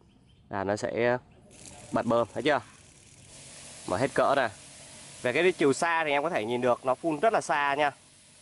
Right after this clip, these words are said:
Em nhìn thấy không? Nó phun xa hết màn hình luôn. Xa bên kia đường đó kìa em, đường bốn mét. Đấy, em thấy chưa? Xa bên kia thì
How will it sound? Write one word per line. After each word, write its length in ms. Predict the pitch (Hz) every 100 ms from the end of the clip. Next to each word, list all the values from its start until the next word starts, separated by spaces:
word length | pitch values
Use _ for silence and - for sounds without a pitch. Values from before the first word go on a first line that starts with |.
| - - -
Em 120 | 139
nhìn 100 | 151
thấy 100 | 143
không? 140 | 156 127 - - - - - -
Nó 60 | -
phun 120 | 165
xa 360 | 165 147 143
hết 140 | 147 190
màn 120 | 143
hình 200 | 139 123
luôn. 160 | 135 135 107 - - - - - - - - - - - - - - - -
Xa 220 | - 165
bên 120 | 175
kia 160 | 160 165
đường 220 | 160 135
đó 80 | 147
kìa 60 |
em, 180 | 131 135 127 -
đường 260 | - 131 123
bốn 180 | 123 143
mét. 180 | 180 185 - - - - - - - - - - - -
Đấy, 240 | 135 160
em 120 | 156
thấy 180 | 143 135
chưa? 180 | 156 135 110 -
Xa 200 | 160 147
bên 120 | 147
kia 220 | 151 147
thì 340 | 139 120 113